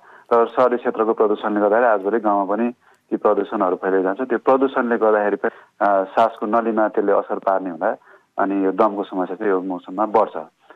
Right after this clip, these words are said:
र यसलाई बच्नको लागि अब बाक्लो लुगा लाउने त न्यानो राख्ने त्यो ठिकै छ, शरीरलाई न्यानो राख्ने, बाक्लो लुगा लाएर मात्रै भएन, आफू बस्ने ठाउँ पनि न्यानो हुनु पऱ्यो। तर भित्रै, अ, दाउरो बा-, दाउरा बाल्ने, आगो बाल्ने गर्दाखेरि चाहिँ त्योबाट निस्किने धुवाँले फेरि अर्को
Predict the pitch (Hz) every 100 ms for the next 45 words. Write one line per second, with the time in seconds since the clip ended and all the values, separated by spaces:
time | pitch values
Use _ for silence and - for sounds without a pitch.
0 | _ _ - 131 143 156 156 131 143 151
1 | 147 139 131 135 131 131 139 147 139 131
2 | 127 127 127 127 120 123 120 113 107 110
3 | 104 104 95 - 104 107 101 - 98 101
4 | 95 98 92 87 87 143 123 104 107 101
5 | 101 98 95 92 92 - 101 82 98 104
6 | 104 101 104 104 - _ _ _ _ -
7 | 104 107 117 113 104 110 107 98 87 104
8 | 147 131 123 120 - - - - 107 117
9 | 139 139 139 - 110 107 98 - 117 110
10 | 120 123 123 117 104 117 117 117 113 113
11 | 117 117 117 113 110 110 110 113 107 101
12 | 101 117 113 107 104 104 - 110 87 87
13 | 98 110 107 107 101 98 101